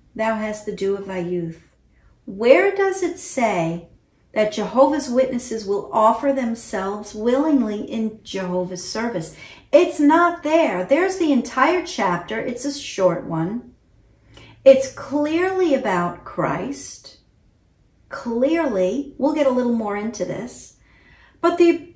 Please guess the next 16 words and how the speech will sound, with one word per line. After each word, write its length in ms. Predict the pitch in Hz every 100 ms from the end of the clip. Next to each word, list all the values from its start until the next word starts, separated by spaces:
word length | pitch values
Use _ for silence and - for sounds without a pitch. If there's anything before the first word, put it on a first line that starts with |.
| -
but 200 | 302 -
the 80 | -
paragraph 760 | - 330 403 381 285 254 247
says, 380 | - 285 254 254
it 160 | 254
goes 260 | 320 320 320
to 140 | 330
explain 540 | 285 - - 277 277 269
how 420 | 262 254 247 - - - -
Jehovah's 480 | - 262 269 320 269
Witnesses 1080 | 233 285 269 277 - 262 247 233 226 - - _ _
preach 460 | - 277 294 285 254
at 160 | 214
their 220 | 214 185 226
own 160 | 254
expense, 1080 | 233 - - - 277 302 311 311 - -